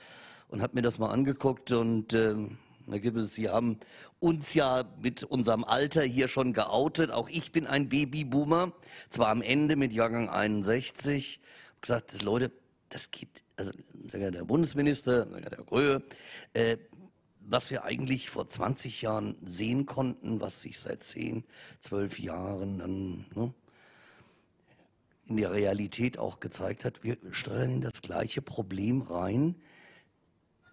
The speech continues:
bei den grundversorgenden Fachärzten, insbesondere in den ländlichen Regionen. Ähm, das wäre für die Bundesregierung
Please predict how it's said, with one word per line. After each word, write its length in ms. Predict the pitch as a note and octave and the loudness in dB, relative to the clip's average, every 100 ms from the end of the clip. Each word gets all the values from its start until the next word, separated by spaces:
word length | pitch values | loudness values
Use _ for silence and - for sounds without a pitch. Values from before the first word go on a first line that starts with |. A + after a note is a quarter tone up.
| - | -2
bei 60 | - | -2
den 120 | A#2+ | 0
grundversorgenden 600 | B2+ C3 A#2+ A2 B2 - | -2 -2 -2 -2 -4 -6
Fachärzten, 720 | - A2 - F#2 - - - | -6 -6 -6 -8 -10 -12 -4
insbesondere 720 | A#2 A#2 - G#2 G#2+ A2 G#2+ | -4 -4 -4 -4 0 0 0
in 160 | A2 G#2+ | 0 0
den 140 | A2 | 0
ländlichen 500 | G#2+ C3 - G2 F#2+ | 2 0 -2 -8 -6
Regionen. 640 | F2 F2 - - - - - - - - - - - | -8 -8 -10 -10 -8 -10 -14 -20 -20 -20 -20 -20 -6
Ähm, 480 | G2+ G2+ G2+ G#2 G2 - - - _ _ _ _ _ _ - _ _ | 0 0 2 -2 -4 -8 -20 -20 _ _ _ _ _ _ -20 _ _
das 340 | - F2+ - - | 0 0 0 -4
wäre 380 | F2+ F#2 A#2 G#2+ | -2 0 0 0
für 400 | - - A#2 G2+ | -4 -4 -2 -2
die 80 | |
Bundesregierung 800 | F#2 G#2 G#2 G#2+ - G#2+ A#2+ B2+ | -2 -2 -2 -4 -8 -4 -2 -4